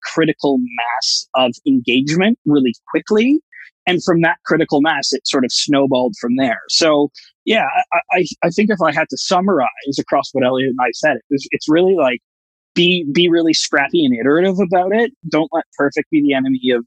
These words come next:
done and of, of good enough. Iterate on good enough until it gets better and make sure that you build that critical mass even before you've,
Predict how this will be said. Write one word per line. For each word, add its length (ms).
done 280
and 160
of, 80
of 140
good 160
enough. 340
Iterate 500
on 500
good 160
enough 340
until 300
it 100
gets 280
better 520
and 460
make 280
sure 280
that 220
you 260
build 300
that 140
critical 400
mass 460
even 340
before 560
you've, 400